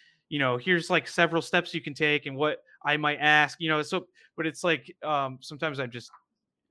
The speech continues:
uh, <laughs> over-explaining a little bit too much, but,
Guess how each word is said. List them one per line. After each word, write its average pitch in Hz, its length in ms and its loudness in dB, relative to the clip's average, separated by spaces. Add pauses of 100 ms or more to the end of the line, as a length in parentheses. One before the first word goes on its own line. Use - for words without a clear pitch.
(120)
uh, 120 300 -2 (440)
<laughs> 175 60 -4 (800)
over-explaining 139 680 -2
a 127 40 -4
little 123 140 -6
bit 117 160 -8
too 135 120 -14
much, 123 240 -8
but, 123 200 -4